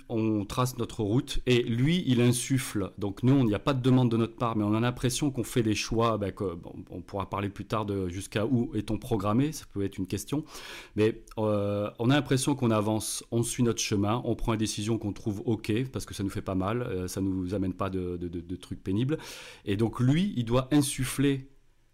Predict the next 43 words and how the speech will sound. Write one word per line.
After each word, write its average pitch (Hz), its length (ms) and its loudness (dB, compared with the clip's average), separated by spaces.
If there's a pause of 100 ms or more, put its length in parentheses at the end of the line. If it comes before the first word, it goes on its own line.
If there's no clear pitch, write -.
ou 104 80 0
du 104 100 -2
moins 120 120 6
certains 123 320 2
diraient, 117 440 4
euh, 95 380 0
ben, 101 280 0
je 101 160 -2
me 107 100 4
fais 104 160 0
insuffler 113 540 2
des 110 280 2
trucs - 280 -2
par 107 100 0
mon 104 140 2
contact, 107 360 -2
mais 117 100 4
il 110 40 4
n'y 104 80 4
a 107 60 2
pas 139 160 0
de 123 80 -2
demande. 113 280 4
Est-ce 104 140 -2
que - 80 -2
ce 117 140 -4
fonctionnement-là, 127 880 0 (120)
il 110 140 0
est, 113 240 0
il 113 100 -2
est 117 80 2
correct ? 117 440 -2 (360)
Donc 101 140 -6
c'est 117 300 0
une, 107 180 4
euh, 104 260 2 (280)
infusion 135 640 2
tranquille 143 560 0 (440)
d'in-, 107 340 2 (120)
d'intelligence 123 800 4
venant 113 240 6
de 107 160 2
lui. 117 360 2